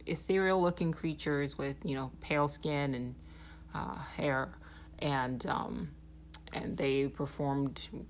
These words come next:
miracles. And then later on, the Catholic Church, uh, kind of took over those places and claimed that the, these entities that people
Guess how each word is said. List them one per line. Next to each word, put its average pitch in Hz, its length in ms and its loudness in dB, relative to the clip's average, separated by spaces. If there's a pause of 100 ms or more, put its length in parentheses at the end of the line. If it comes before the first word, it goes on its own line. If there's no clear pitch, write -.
miracles. 143 840 6
And 143 260 2
then 139 300 6
later 135 320 4
on, 160 340 10
the 143 100 0
Catholic 143 460 4
Church, 143 480 0 (600)
uh, - 460 6 (260)
kind 147 200 2
of 139 180 -4
took - 240 -2
over 147 260 6
those 143 200 2
places 160 520 2
and 147 120 2
claimed 147 400 2
that 139 120 2 (400)
the, 147 160 4 (100)
these 147 300 0 (140)
entities 143 800 0 (320)
that 143 120 -4
people 147 680 4